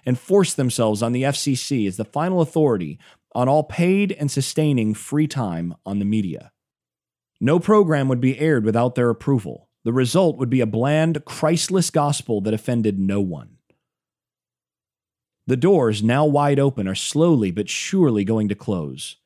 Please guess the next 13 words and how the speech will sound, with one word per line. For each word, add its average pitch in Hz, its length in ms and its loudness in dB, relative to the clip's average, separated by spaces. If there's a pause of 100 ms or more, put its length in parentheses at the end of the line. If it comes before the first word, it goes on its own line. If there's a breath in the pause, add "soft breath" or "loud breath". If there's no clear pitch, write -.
(120)
Christian 208 380 0
radio 165 280 4
and 139 120 -2
T 151 160 0
V 131 160 0
stations 110 500 -2
should 113 180 -4
begin 139 360 0
to - 100 -6
expect - 720 -4
persecution 117 680 -4
and 104 120 -4
harassment. 90 640 -8